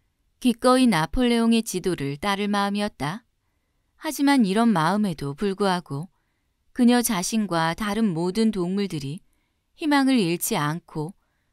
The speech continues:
온갖 어려움을 힘들게 헤쳐온 것이 지금의 이런 사회를 위했던 것은 아니며 그들이 풍차를 건설하고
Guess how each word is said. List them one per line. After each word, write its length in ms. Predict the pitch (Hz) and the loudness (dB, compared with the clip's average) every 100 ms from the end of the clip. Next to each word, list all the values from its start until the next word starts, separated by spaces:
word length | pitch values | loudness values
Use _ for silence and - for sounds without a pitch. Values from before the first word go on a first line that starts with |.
| _ _ | _ _
온갖 460 | - 220 233 240 226 | 2 4 6 2 2
어려움을 600 | 175 175 208 185 160 170 | 2 2 2 2 -2 -4
힘들게 520 | 302 277 262 233 247 | -2 -2 -2 0 -2
헤쳐온 420 | 269 - 285 240 | -2 -4 -2 0
것이 500 | 202 165 - - 175 - _ _ _ _ _ | 0 -2 -4 -8 -10 -14 _ _ _ _ _
지금의 440 | - 226 240 240 | -4 2 4 4
이런 240 | 180 202 226 | 4 2 0
사회를 560 | 254 226 202 147 147 170 | 0 -2 -2 -4 -4 2
위했던 400 | 208 208 202 190 | 2 2 -2 -2
것은 300 | 160 - 147 | -4 -4 -2
아니며 540 | 160 180 185 147 185 _ _ _ _ _ _ _ | -2 -2 -6 -6 -8 _ _ _ _ _ _ _
그들이 440 | 226 202 196 190 | -4 -2 0 0
풍차를 520 | 185 311 262 294 240 240 | 0 -2 0 0 0 0
건설하고 840 | 196 170 226 208 180 - 143 - | -2 -4 -4 -2 -4 -4 -8 -10